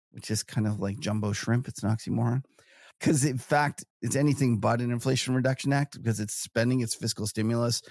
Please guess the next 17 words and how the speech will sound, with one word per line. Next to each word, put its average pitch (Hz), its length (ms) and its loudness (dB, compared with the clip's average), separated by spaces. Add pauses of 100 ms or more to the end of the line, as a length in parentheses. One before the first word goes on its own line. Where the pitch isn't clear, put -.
(380)
And 113 180 2
not 113 140 4
only 113 160 2
that, 110 200 2
it's, 107 240 -2
it's 101 220 -2
actually 107 480 0
onshoring 113 680 2
stuff, - 340 0
which 107 180 -4
is 104 220 -4
all 123 220 4
gonna 110 200 0
make 107 220 -2
more 107 160 -2
inflation, 113 460 0
but 185 180 -2